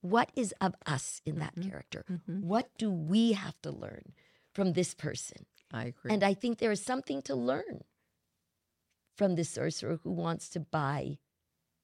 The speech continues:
Speaker 1: the ability
Speaker 2: Well, and
Speaker 1: to
Speaker 2: now that you say that, I kind of look at Peter's response, and maybe I would say it in a different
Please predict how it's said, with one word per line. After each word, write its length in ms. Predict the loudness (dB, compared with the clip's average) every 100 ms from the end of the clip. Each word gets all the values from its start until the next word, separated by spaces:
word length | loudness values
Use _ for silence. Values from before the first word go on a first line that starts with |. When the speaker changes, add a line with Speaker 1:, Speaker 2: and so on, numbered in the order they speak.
| _ -2
Speaker 1:
the 160 | 0 0
ability 600 | -2 -4 -4 -8 -10 -2
Speaker 2:
Well, 220 | 6 8 8
and 260 | 6 4 0
Speaker 1:
to 220 | 0 4
Speaker 2:
now 160 | 4 4
that 160 | 2
you 120 | 2
say 320 | 0 2 0 2
that, 360 | 4 4 2 2
I 120 | 2
kind 220 | 2 0 0
of 100 | 0
look 180 | 2
at 160 | 0 -2
Peter's 440 | 0 2 2 0
response, 800 | -4 -6 -4 0 2 0 -2 -6 -8 -2
and 420 | 0 0 0 -2
maybe 560 | 0 2 2 2 2 2 4
I 200 | 4 4
would 220 | 2 0
say 280 | 0 2 2
it 60 |
in 140 | 2 -2
a 80 | -2
different 460 | -6 -4 -2 -2